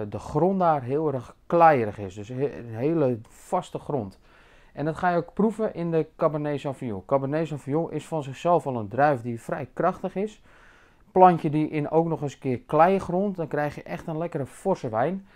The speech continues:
Die je goed kan combineren met, met, met lekkere tannines erin.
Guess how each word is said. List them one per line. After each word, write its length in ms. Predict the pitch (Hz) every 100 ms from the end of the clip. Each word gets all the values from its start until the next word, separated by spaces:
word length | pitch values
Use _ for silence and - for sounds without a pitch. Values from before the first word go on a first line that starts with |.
| - _ _
Die 120 | 147
je 100 | 143
goed 300 | 135 - 240
kan 160 | - 175
combineren 800 | 165 151 147 165 196 214 180 160
met, 180 | 143 135
met, 180 | 139 135
met 220 | 135 123
lekkere 400 | 165 175 131 -
tannines 500 | 131 139 190 185 165
erin. 380 | 160 175 202